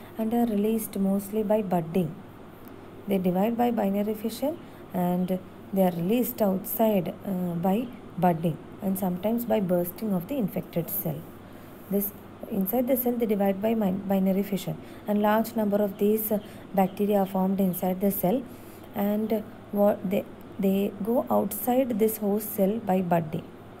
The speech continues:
by budding. Sometimes when large number of these, uh, cells are formed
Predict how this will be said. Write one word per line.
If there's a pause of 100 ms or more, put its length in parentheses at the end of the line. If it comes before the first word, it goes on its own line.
(360)
by
budding. (300)
Sometimes
when
large
number
of
these,
uh, (440)
cells
are
formed